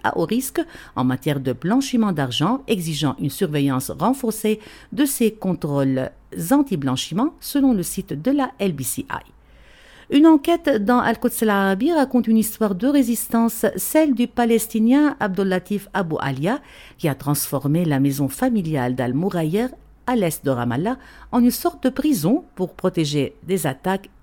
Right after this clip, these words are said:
et des crimes des colons israéliens. Abou Ali a entouré sa maison de barbelés et l'a reliée à une prise électrique, car il ne trouvait aucune autre solution pour protéger sa famille des attaques des colons extrémistes. Abou Ali a déclaré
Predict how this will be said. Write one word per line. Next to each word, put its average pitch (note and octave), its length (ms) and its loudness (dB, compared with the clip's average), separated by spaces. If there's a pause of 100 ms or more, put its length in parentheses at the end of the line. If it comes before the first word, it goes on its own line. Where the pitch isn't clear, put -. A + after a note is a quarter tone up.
(140)
et C#4 120 2
des D#3+ 180 -2
crimes E3+ 340 -2
des C3+ 140 -2
colons D3 400 -2 (160)
israéliens. A2+ 540 -6 (400)
Abou A#3+ 240 4
Ali A#3 200 4
a A3+ 160 2
entouré G#3 360 0
sa G3 180 0
maison F#3 380 -2
de D#3+ 200 0
barbelés D3 680 -2 (120)
et E3 60 -2
l'a C3 160 0
reliée C#3+ 300 -2
à A#2+ 80 -4
une B2 100 -2
prise C#3 320 -6
électrique, A#3 480 -4 (320)
car B3 220 0
il G#3+ 100 -2
ne G#3+ 60 0
trouvait G#3 420 -2
aucune C#4 300 -4
autre A3+ 180 -2
solution G3+ 540 -4
pour G#3 100 -4
protéger E3 380 -4
sa B3+ 180 -4
famille F#3+ 320 -2
des D3+ 180 -4
attaques D3 360 -6
des C4 120 -2
colons A3+ 440 0
extrémistes. C3+ 560 -6 (400)
Abou D#3 240 0
Ali C#3+ 240 0
a C3 100 -2
déclaré C3+ 560 -4